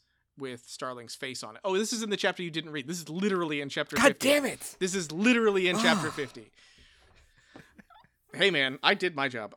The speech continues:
Speaker 1: Um, I did it very well. Um,
Speaker 2: <laughs> You did your job so good.
Speaker 1: apparently, Hannibal m-, patent-, tried to patent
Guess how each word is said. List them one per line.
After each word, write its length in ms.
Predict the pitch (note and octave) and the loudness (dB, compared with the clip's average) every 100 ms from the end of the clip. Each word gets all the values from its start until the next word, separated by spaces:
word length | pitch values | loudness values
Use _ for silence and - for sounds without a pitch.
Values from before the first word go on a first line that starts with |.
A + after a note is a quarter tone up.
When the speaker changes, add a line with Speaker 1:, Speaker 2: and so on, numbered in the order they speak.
| - | 0
Speaker 1:
Um, 320 | E3+ D3+ C#3 | 2 2 0
I 60 | F3 | 2
did 160 | A3 | 2
it 100 | E3+ | 2
very 340 | B2+ F#3+ B3 A3 | 2 6 6 6
well. 320 | F3+ D#3 A2+ - | 4 2 0 0
Um, 360 | F#3+ F3 D#3 D#3 - - - - - - _ | 4 4 4 -2 -10 -20 -20 -20 -20 -20 _
Speaker 2:
<laughs> 60 | - - - - - _ - - - - | -20 -20 -20 -20 -20 _ -20 -20 -16 -12
You 100 | A#2 | -6
did 180 | B2+ | -4
your 80 | A2 | -4
job 200 | A2 A2+ | -2 -2
so 60 | - | 2
good. 60 | |
Speaker 1:
apparently, 300 | B2 G#3 G3 | 2 2 2
Hannibal 600 | F3 F3 F3 E3+ E3+ D#3 - | 0 0 -2 0 0 -2 -4
m-, 220 | D3 D3 _ _ | -12 -14 _ _
patent-, 360 | - - E3 G3 | -6 0 0 0
tried 220 | - F3+ | 0 0
to 60 | E3+ | 0
patent 580 | - F3+ E3+ F3 D#3 | 0 4 4 2 -10